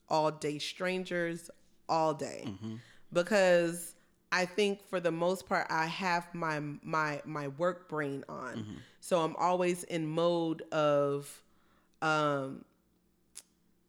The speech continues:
Speaker 1: problem solving. I'm
Speaker 2: Mm-hmm.
Speaker 1: always in mode of, you know, being empathetic, being, you know, because I know that is a part of the job description.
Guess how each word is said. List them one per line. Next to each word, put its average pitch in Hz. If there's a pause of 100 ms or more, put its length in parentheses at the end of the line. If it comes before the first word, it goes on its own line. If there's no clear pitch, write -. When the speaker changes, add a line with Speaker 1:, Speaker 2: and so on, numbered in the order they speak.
(280)
Speaker 1:
problem 170
solving. 151
I'm 147
Speaker 2:
Mm-hmm. -
Speaker 1:
always 156
in 151
mode 151
of, 143 (100)
you 156
know, 143
being 143
empathetic, 151 (500)
being, 151
you 170
know, 143
because 147
I 151
know 147
that 147
is 139
a 139
part - (120)
of 139
the 135
job 139
description. -